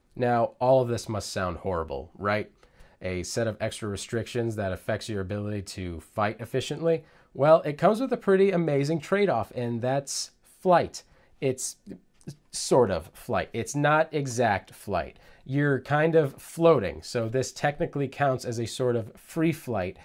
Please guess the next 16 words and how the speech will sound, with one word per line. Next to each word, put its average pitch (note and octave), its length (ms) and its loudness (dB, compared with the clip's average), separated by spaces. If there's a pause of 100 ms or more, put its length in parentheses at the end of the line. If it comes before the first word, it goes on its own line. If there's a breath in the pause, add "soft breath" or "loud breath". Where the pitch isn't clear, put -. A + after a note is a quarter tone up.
(280 loud breath)
and B2 580 0
this C3 260 -4
can F3 400 0
directly D3 520 0
affect C#3+ 400 -4
your C3 100 -2
tactical B2 540 -2
capabilities, A#2 920 -4
including A#2 640 -2
your A#2 140 -2
ability A2+ 320 -2
to G2 100 -6
flank B2 540 -4
or G#2+ 80 -6
get G2+ 240 -4
behind, A#2 580 -2